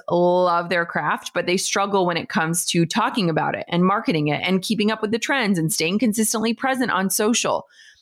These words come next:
So if you are someone who loves social, studies the science of it, the algorithm can't get you down, you love creating content or brainstorming it,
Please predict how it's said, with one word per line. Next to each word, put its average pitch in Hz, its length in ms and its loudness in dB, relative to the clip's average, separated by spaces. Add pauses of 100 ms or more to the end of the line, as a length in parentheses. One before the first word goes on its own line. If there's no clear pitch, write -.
So 196 220 0
if 196 140 0
you 220 180 0
are 294 80 0
someone 208 380 0
who 180 340 2
loves 190 340 -2
social, 160 760 0
studies 214 500 0
the 240 120 2
science 175 500 -2
of 160 180 2
it, 165 320 0
the - 160 -2
algorithm 220 560 0
can't 233 300 0
get 208 240 -2
you 233 100 2
down, 170 520 0
you 156 120 2
love 175 380 0
creating 226 400 0
content 190 500 0
or 160 100 0
brainstorming 170 720 0
it, 165 220 -2